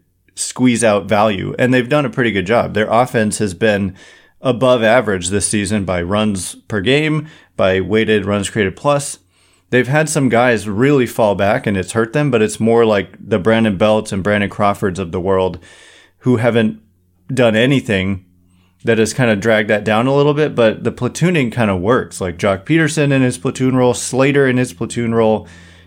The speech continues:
You've got Wilmer Flores, who's been more of an everyday guy. I would make it a priority to bring him back. I think he's been a really important part of this team. But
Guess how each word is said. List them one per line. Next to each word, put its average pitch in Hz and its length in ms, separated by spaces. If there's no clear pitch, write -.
You've 101 240
got 104 340
Wilmer 113 300
Flores, 127 560
who's 117 140
been 113 160
more 110 200
of 110 80
an 110 80
everyday 107 340
guy. 98 360
I 110 120
would 123 140
make 117 180
it 113 80
a 110 60
priority 104 520
to 98 100
bring 98 240
him 113 240
back. 101 260
I 107 60
think 101 180
he's 98 140
been 104 160
a 95 60
really 113 240
important 104 420
part 101 180
of 92 60
this 92 140
team. 95 360
But 120 340